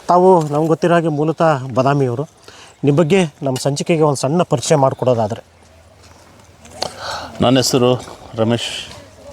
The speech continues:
Speaker 2: ಶಂಕರಪ್ಪ ಮೂಲಿಮನಿ ಅಂತ. ಆ, ಮೂಲತಃ ಬದಾಮಿಯವನು. ಮ್, ಕಲ್ತಿದ್ದೆಲ್ಲ ಪಿ ಯು ಸಿ ಸೆಕೆಂಡ್ ಇಯರ್ವರೆಗೂ ಇಲ್ಲೇ ಬದಾಮಿ. ತದನಂತರ ಕರ್ನಾಟಕ ಕಾಲೇಜ್ ಧಾರವಾಡ ಮತ್ತು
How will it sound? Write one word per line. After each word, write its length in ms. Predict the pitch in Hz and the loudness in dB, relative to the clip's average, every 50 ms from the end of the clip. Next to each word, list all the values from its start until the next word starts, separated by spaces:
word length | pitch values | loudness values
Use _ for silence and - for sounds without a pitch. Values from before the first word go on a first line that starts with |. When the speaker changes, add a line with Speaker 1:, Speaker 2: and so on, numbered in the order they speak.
| - - | -14 -8
Speaker 2:
ಶಂಕರಪ್ಪ 400 | - - 104 92 107 113 - - | -4 -4 -2 -2 -2 -2 0 0
ಮೂಲಿಮನಿ 500 | 98 101 101 104 101 101 104 98 92 95 | 0 0 0 0 0 0 0 -2 -2 -2
ಅಂತ. 160 | 90 85 - - 139 151 - - - - - - - - - - - - - - - - - - - - - - - - - - - | -2 -2 -4 -6 -8 -8 -8 -10 -10 -12 -14 -14 -18 -18 -20 -20 -20 -20 -20 -16 -14 -12 -12 -12 -14 -16 -20 -20 -20 -20 -10 -4 -2
ಆ, 120 | 95 95 | 0 0
ಮೂಲತಃ 360 | 98 104 110 110 104 - 110 | 0 0 -2 -2 -2 -2 -2
ಬದಾಮಿಯವನು. 720 | 92 92 87 92 92 87 90 87 90 87 110 147 156 - - - - - - - - - - - - - 113 | -2 -2 0 0 -2 -2 -2 -4 -4 -4 -6 -8 -10 -14 -20 -20 -20 -18 -18 -18 -18 -20 -20 -20 -20 -14 -10
ಮ್, 240 | 107 98 98 95 95 - | -8 -6 -6 -6 -4 0
ಕಲ್ತಿದ್ದೆಲ್ಲ 500 | - 104 92 - 110 95 107 98 98 101 | 0 0 0 0 -2 0 0 2 2 2
ಪಿ 180 | - - - 104 | 0 0 -2 -2
ಯು 80 | 104 | -2
ಸಿ 160 | - - 98 | -2 -2 -4
ಸೆಕೆಂಡ್ 360 | - - 113 - 107 101 104 101 | -4 -4 -2 -2 -2 0 0 0
ಇಯರ್ವರೆಗೂ 680 | 98 - 107 98 95 98 98 101 95 90 98 101 92 | 0 2 0 0 0 2 0 0 -2 -2 -2 -2 -2
ಇಲ್ಲೇ 200 | 92 87 87 92 | 0 0 0 0
ಬದಾಮಿ. 380 | 82 82 87 85 85 82 95 95 - - - - - - - - - - - - - - - - | 2 2 2 2 2 0 -2 -8 -10 -14 -20 -20 -20 -20 -20 -20 -20 -20 -20 -20 -20 -20 -6 -4
ತದನಂತರ 500 | 123 113 110 107 101 98 101 107 101 90 | -4 -2 0 -2 -2 2 2 4 4 4
ಕರ್ನಾಟಕ 560 | - - - - 98 90 95 92 87 101 - | 2 -4 -2 0 0 0 0 -2 -2 -4 -2
ಕಾಲೇಜ್ 500 | - 87 85 85 82 82 - - - - - - - - - - - - - | -2 -2 0 0 -4 -4 -8 -12 -14 -14 -16 -18 -18 -18 -18 -18 -18 -6 -2
ಧಾರವಾಡ 380 | 90 85 95 98 104 110 110 - - - - - | 0 0 2 2 2 2 2 0 -4 -10 -6 -6
ಮತ್ತು 300 | 92 - - - 92 | -6 -4 -4 -6 -6